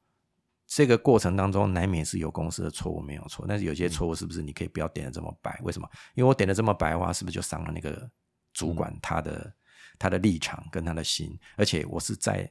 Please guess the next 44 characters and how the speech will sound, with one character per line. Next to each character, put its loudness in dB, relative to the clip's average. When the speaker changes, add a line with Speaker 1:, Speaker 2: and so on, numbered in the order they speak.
Speaker 1:
他 8
的 2
主 4
管 4
的 -6
面 2
前 -6
去 4
点 2
这 -4
个 -4
事 -4
情。 -10
Speaker 2:
<laughs> -20
哦， -4
Speaker 1:
那， 6
Speaker 2:
很 -2
给 -6
面 -10
子。 -18
Speaker 1:
对， -4
那 0
这 2
就 4
有 4
点 -2
“子 -8
不 -6
杀 2
伯 -2
仁， -4
伯 -2
仁 -4
却 -4
因 -6
你 -10
而 -8
死” -8
嘛， -14
对 -6
吧？ -8
Speaker 2:
嗯。 -8
Speaker 1:
所 0
以 0